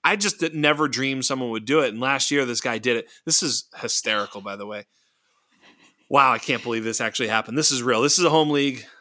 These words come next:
so this is unbelievable. You can't even believe it, those listening. Superflex. Superflex league. So he's tanking, and we're like, "Tanking for Trevor? Unbelievable. You're a complete bitch, but you're doing it. You're gonna get Trevor Lawrence. Good for you."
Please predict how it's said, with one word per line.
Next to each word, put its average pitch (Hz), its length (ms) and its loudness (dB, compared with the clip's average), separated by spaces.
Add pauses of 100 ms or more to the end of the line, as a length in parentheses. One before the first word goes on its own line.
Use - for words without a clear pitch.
(160)
so 123 360 0
this 123 160 0
is 131 80 -4
unbelievable. 120 500 -2
You 113 120 -6
can't 123 180 -2
even 117 120 -4
believe 113 240 -2
it, 113 80 -6 (180)
those 117 260 -2
listening. 110 380 -6 (840)
Superflex. - 920 0 (840)
Superflex 120 460 -2
league. 95 160 -12 (340)
So 143 180 4
he's 147 200 4
tanking, 147 400 0
and 113 80 -4
we're 120 80 0
like, 110 140 -4
"Tanking 151 320 2
for 185 100 -2
Trevor? 208 540 4 (500)
Unbelievable. 175 560 4
You're 156 180 4
a 151 40 -4
complete 165 520 -2
bitch, 220 360 4
but 180 120 -2
you're 147 140 2
doing 190 300 6
it. 180 100 2
You're 160 140 0
gonna 165 100 0
get 170 140 -2
Trevor 170 260 4
Lawrence. 190 300 2
Good 170 180 2
for - 140 0
you." 190 320 4